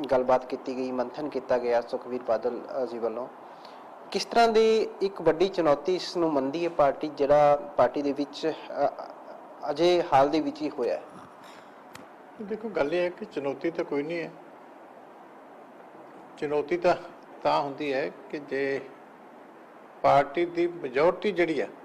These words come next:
Speaker 2: ਉਹ ਕੋਈ ਇਹੋ ਜਿਹੀ ਗੱਲ ਕਰ ਰਹੀ ਹੋਵੇ ਕਿ ਪ੍ਰਧਾਨ ਦਾ ਅਸਤੀਫਾ ਮੰਗ ਰਹੀ ਹੋਵੇ ਜਾਂ ਕੋਈ ਹੋਰ ਤਬਦੀਲੀ ਦੀ ਮੰਗ ਕਰੀ।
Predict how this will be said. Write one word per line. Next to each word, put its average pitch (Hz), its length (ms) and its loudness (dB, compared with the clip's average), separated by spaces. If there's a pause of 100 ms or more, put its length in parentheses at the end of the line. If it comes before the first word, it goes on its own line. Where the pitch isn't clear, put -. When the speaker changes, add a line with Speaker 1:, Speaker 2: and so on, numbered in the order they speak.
(1600)
Speaker 2:
ਉਹ 208 260 4 (200)
ਕੋਈ 175 340 2 (120)
ਇਹੋ 151 220 0
ਜਿਹੀ 151 200 -6
ਗੱਲ 143 160 2
ਕਰ 135 200 0
ਰਹੀ 139 180 -6
ਹੋਵੇ 131 320 -4 (100)
ਕਿ 131 180 -4 (440)
ਪ੍ਰਧਾਨ 120 400 -4
ਦਾ 127 100 -2
ਅਸਤੀਫਾ 123 460 -6
ਮੰਗ 120 240 -10
ਰਹੀ 120 120 -6
ਹੋਵੇ 117 260 -8 (920)
ਜਾਂ 135 120 -2
ਕੋਈ 135 140 -4
ਹੋਰ 123 140 -2
ਤਬਦੀਲੀ 123 460 -6
ਦੀ 127 100 -8
ਮੰਗ 120 260 -8
ਕਰੀ। 117 140 -8